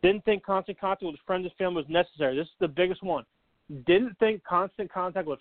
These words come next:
friends and family was necessary. If I hear in this office, and I'm gonna be belligerent for one minute, if I hear in the office, "Oh, they know I'm a real estate agent already. Oh, they already know I'm a real estate agent. They already know."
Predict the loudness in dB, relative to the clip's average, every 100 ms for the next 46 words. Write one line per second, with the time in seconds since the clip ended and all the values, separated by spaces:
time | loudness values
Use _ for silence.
0 | -2 -2 -2 -6 -2 0 0 -2 0 2
1 | 2 _ -4 -2 -2 4 6 4 0 -2
2 | -2 -4 _ _ -10 -2 -2 0 2 2
3 | 0 -4 -4 -4 -6 -2 2 2 2 -4
4 | -4 -2 -4 -6 -2 0 2 0 0 2
5 | 2 4 4 4 4 2 0 -2 -4 -4
6 | -8 -4 -4 -6 -12 _ _ _ _ _
7 | 4 6 6 4 2 -2 -2 -4 -6 -6
8 | -8 -10 -20 _ _ _ _ _ _ _
9 | _ _ _ _ 4 4 4 -2 -8